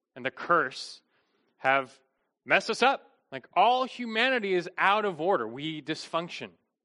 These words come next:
But when God's servant comes, look, he would be new, doing no wrong if he just,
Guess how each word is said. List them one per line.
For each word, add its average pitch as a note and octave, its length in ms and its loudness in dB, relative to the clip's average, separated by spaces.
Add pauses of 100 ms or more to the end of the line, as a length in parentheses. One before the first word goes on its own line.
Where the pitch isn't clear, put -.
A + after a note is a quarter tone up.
(1000)
But C#3+ 140 4
when C3 140 -4
God's C3+ 260 2
servant C3 340 -6
comes, A#2+ 520 -8 (1040)
look, F3 160 2
he G#3 180 2
would A#3 120 0
be E3 80 2
new, E3 160 -2
doing F3 360 -2
no D#3 80 0
wrong C3+ 300 2
if B2 100 -10
he C#3 120 -8
just, B2 260 -10